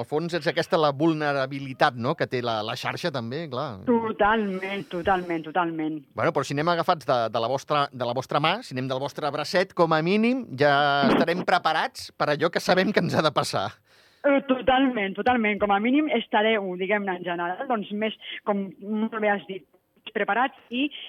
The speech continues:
Speaker 2: eh, la capacitat de resiliència per tal de recuperar un ciberatac
Speaker 1: Mhm.
Speaker 2: serà molt menor, tant a nivell de costos econòmics com de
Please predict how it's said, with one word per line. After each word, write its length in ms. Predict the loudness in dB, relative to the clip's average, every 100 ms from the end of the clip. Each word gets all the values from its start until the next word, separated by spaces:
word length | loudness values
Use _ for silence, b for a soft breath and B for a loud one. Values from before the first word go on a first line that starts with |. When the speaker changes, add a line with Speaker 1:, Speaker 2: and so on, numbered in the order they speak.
| B B
Speaker 2:
eh, 160 | -8 -2
la 120 | -2
capacitat 600 | -4 -4 -4 -4 -10 -4
de 100 | -2
resiliència 800 | 0 -2 -4 -2 0 0 -2 -8
per 120 | -4
tal 140 | -4 -2
de 80 |
recuperar 420 | -2 -4 -4 -2 -2 -6 _
un 160 | -14 -12
ciberatac 560 | -4 -2 -2 0 0 -2 B B
Speaker 1:
Mhm. 160 | -8
Speaker 2:
serà 160 | 0 2 2
molt 440 | -2 2 4 4
menor, 400 | 2 2 2 0 0
tant 160 | 0
a 60 | 2
nivell 240 | 0 -2 -2
de 80 | 0
costos 640 | 0 -2 -4 -2 -2 -4 -8 B B
econòmics 680 | -6 -4 -2 -2 -2 -6 -8
com 220 | -8 -4
de 120 | 0